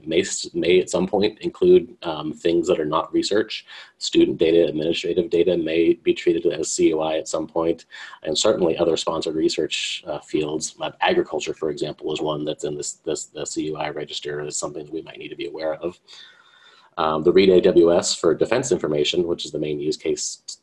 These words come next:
to date, is secure and well managed, but it's expensive.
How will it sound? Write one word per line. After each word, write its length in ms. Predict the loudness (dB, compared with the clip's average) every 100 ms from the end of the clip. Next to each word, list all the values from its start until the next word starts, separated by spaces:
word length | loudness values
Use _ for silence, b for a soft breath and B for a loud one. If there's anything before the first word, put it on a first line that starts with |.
| -4
to 100 | -2
date, 260 | 0 -2 -2
is 180 | -6 -6
secure 300 | -4 0 0
and 100 | 0
well 100 | 0
managed, 460 | 2 4 2 -2
but 120 | -2
it's 120 | 0 0
expensive. 760 | 0 2 4 4 4 2